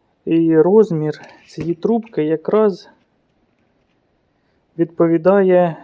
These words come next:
трубці Вентурі. Оце отак.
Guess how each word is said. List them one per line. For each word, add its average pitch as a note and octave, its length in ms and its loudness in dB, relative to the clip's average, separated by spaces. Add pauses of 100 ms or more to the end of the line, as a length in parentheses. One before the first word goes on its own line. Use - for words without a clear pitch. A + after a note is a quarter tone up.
(680)
трубці F3+ 460 -4
Вентурі. E3 640 -6 (2250)
Оце D#3 260 -4
отак. F3 560 -6